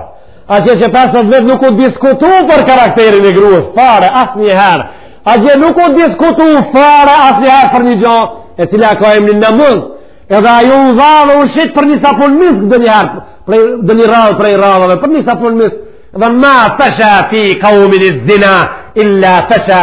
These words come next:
fi himul katël. Kur ta zgjase, kur ta zgjaroj një popull zinon, gjakderdhën e ka në prag. Ajo gjakderdhja a gjë që ka me ndodh,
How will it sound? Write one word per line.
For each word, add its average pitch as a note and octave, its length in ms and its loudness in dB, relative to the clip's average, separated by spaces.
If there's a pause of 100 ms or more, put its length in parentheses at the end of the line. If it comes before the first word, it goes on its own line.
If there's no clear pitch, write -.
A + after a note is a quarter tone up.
fi G3+ 240 -2
himul F3+ 380 0
katël. A3 360 -2 (360)
Kur F3+ 220 -2
ta F#3 180 0
zgjase, G3 600 0
kur F#3 160 -4
ta F3+ 200 -2
zgjaroj F#3 400 0
një F3+ 160 -2
popull E3+ 340 -2
zinon, F3 420 0 (300)
gjakderdhën D#3 680 -2
e - 40 -6
ka E3+ 160 0
në D3 120 -6
prag. E3+ 260 -2 (360)
Ajo G3 300 0
gjakderdhja A3 640 2
a G3+ 80 0
gjë F#3+ 140 -2
që G3+ 120 -2
ka A3+ 120 2
me A3+ 140 2
ndodh, A#3+ 360 2